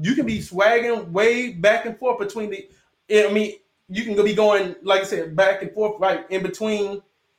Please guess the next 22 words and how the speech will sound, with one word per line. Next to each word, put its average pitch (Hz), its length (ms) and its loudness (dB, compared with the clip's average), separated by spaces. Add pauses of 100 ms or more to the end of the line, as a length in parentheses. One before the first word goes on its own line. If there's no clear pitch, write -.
(260)
the, 190 300 -6
um, 175 200 4
the 170 80 0
yellow 208 220 4
and 180 100 2
the 170 40 -2
white 185 180 2
line. 220 240 2
But 160 140 0
long 220 360 2
as 202 140 -10
you 262 120 -2
don't 247 260 0
cross 247 300 2
the 214 100 -4
center 247 360 -4
of 220 120 -2
either 233 260 0
one 233 260 0
of 233 80 2
those 226 220 2
lines, 208 560 0